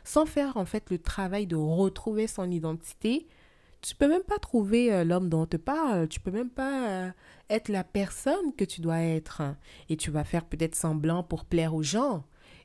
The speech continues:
Et quand tu vas pas faire ce qu'ils veulent, ben, ils vont pas être contents. Mais en fait, c'était toi.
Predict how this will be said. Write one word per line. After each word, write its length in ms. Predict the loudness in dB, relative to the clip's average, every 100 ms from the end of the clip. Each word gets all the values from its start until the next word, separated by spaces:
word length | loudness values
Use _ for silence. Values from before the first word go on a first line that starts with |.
| -12
Et 80 |
quand 160 | 2 2
tu 100 | 4
vas 80 | 0
pas 140 | 0
faire 200 | 0 -2
ce 120 | -2
qu'ils 180 | -6 -4
veulent, 480 | 2 6 6 4 0 -10 -4
ben, 80 | -4
ils 80 |
vont 140 | -2 -2
pas 140 | 0
être 100 | 2
contents. 420 | 4 2 4 2 0 -2
Mais 100 | 0
en 60 | 0
fait, 300 | 0 -2 0
c'était 240 | -4 -2
toi. 300 | 4 4 4